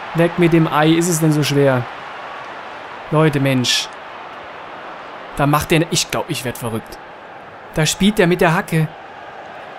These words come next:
Und Shelby hier verloren. Der ist doch bekloppt, der Kerl. Leute.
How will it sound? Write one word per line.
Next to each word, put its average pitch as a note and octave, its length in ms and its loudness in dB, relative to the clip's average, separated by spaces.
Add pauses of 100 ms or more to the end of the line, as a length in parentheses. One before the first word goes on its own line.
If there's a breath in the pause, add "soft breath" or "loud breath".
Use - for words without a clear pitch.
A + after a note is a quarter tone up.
(800)
Und C#3 140 -8
Shelby D#3+ 400 4
hier D#3 140 6
verloren. D#3 600 4 (1160)
Der A2 100 -8
ist - 120 -4
doch B2+ 60 -4
bekloppt, - 380 -6
der A#2 100 -4
Kerl. A2 300 -8 (1000)
Leute. C#3+ 680 6